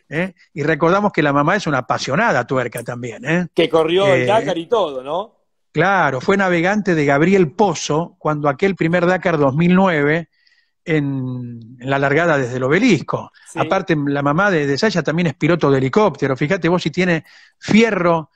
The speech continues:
Speaker 1: eh, de, de por medio, sobre la pista, sobre el aire. Así que, bueno,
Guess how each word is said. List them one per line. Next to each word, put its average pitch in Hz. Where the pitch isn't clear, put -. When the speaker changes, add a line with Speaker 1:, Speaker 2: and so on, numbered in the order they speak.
Speaker 1:
eh, 170
de, 175
de 156
por 170
medio, 131
sobre 139
la 139
pista, 185
sobre 139
el 160
aire. 170
Así 151
que, 147
bueno, 143